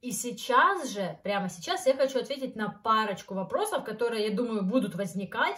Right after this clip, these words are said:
если вы будете смотреть эти распаковки. Откуда ты взяла эти вещи? Ребята, сразу отвечаю, в девяносто процентах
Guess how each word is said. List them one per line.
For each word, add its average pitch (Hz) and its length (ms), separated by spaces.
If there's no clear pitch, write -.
если 202 240
вы 190 120
будете 196 260
смотреть 196 400
эти 180 140
распаковки. 208 680
Откуда 208 800
ты 196 160
взяла 180 880
эти 170 240
вещи? 185 600
Ребята, 214 460
сразу 262 380
отвечаю, 349 600
в 185 160
девяносто 285 680
процентах 247 880